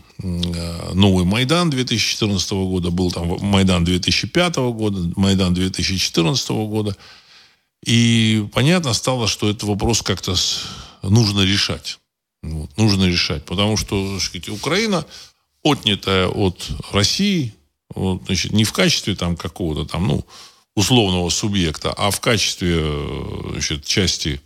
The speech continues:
западного мира, плацдарма, а, и с этого плацдарма дальше товарищи, так сказать, начнут, э, от-, откусывать от России, и, в общем-то, России скоро не будет.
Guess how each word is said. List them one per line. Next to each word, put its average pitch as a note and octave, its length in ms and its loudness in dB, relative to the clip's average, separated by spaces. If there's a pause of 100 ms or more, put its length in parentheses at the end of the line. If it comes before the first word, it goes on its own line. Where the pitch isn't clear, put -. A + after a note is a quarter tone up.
(120)
западного F2+ 640 0
мира, D#3 360 2 (440)
плацдарма, A#2+ 680 0 (760)
а, F2+ 520 -4
и G2 120 0
с F2+ 100 2
этого G2+ 260 2
плацдарма G#2 560 2
дальше G2+ 320 0
товарищи, F2+ 500 -2
так D#2+ 100 0
сказать, - 300 -4
начнут, G2 380 -2
э, D#2+ 340 -6
от-, - 240 -8
откусывать F#2+ 600 -2
от E2 120 -4
России, A#2 420 0
и, F#2+ 40 2
в F2 80 2
общем-то, E2+ 320 0
России A2 320 0
скоро G#2 320 0
не G#2+ 180 4
будет. F2 380 -4